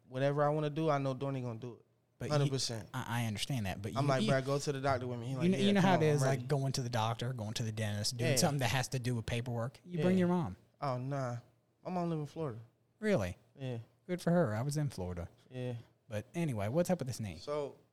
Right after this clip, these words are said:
Speaker 2: I was in Florida
Speaker 1: so
Speaker 2: in
Speaker 1: it's
Speaker 2: March.
Speaker 1: crazy 'cause we was talking about Jaren and basketball outside.
Speaker 2: Mm-hmm.
Speaker 1: And he's a
Speaker 2: Did you
Speaker 1: p-,
Speaker 2: tell him
Speaker 1: big
Speaker 2: about that
Speaker 1: part of
Speaker 2: time?
Speaker 1: this.
Speaker 2: Did you tell him about that time I smoked him on the basketball court?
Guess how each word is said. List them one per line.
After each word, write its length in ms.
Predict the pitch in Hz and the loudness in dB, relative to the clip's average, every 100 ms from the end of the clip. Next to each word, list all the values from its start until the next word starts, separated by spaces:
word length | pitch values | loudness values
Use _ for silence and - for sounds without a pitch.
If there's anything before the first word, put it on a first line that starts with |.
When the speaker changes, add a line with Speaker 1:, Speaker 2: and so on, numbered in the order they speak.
| _ _ | _ _
Speaker 2:
I 60 | 156 | -2
was 120 | 143 | 0
in 80 | 131 | 0
Florida 260 | 117 117 104 | 0 -2 4
Speaker 1:
so 160 | 143 | 4
Speaker 2:
in 60 | 139 | 4
Speaker 1:
it's 100 | - | 2
Speaker 2:
March. 100 | 82 | -2
Speaker 1:
crazy 360 | - 143 143 139 | 0 2 2 -2
'cause 180 | 139 | -4
we 80 | 135 | -4
was 80 | 131 | -6
talking 220 | 135 123 123 | -4 -6 -4
about 160 | 107 | -8
Jaren 320 | 113 127 120 117 - | -6 -6 -6 -8 -12
and 120 | 117 | -6
basketball 400 | 117 120 123 113 - | -4 -6 -6 -6 -6
outside. 380 | - - - - _ 117 | -6 -4 -6 -6 _ -8
Speaker 2:
Mm-hmm. 120 | 107 | -4
Speaker 1:
And 80 | 113 | -4
he's 200 | 117 117 | -6 -6
a 60 | |
Speaker 2:
Did 120 | 107 156 | 0 2
you 60 | |
Speaker 1:
p-, 60 | 160 | 6
Speaker 2:
tell 140 | 208 | 6
him 60 | 214 | 6
Speaker 1:
big 80 | 196 | 6
Speaker 2:
about 140 | 190 185 | 4 4
that 40 | |
Speaker 1:
part 120 | 135 | 4
of 60 | 190 | 4
Speaker 2:
time? 180 | 185 185 | 4 4
Speaker 1:
this. 140 | 180 - - - 170 | 0 -10 -20 -20 -16
Speaker 2:
Did 140 | 160 | -8
you 180 | 165 151 - _ _ _ - | -4 -4 -6 _ _ _ -4
tell 120 | 175 | 0
him 60 | 175 | 2
about 160 | 170 | 2
that 120 | 165 160 | 0 0
time 240 | 165 165 | 0 2
I 100 | 160 | 0
smoked 320 | - 160 151 | 0 0 0
him 60 | 160 | 0
on 60 | 156 | 0
the 40 | |
basketball 380 | 151 156 - 156 | 0 -2 -2 -4
court? 240 | 160 156 | -2 -4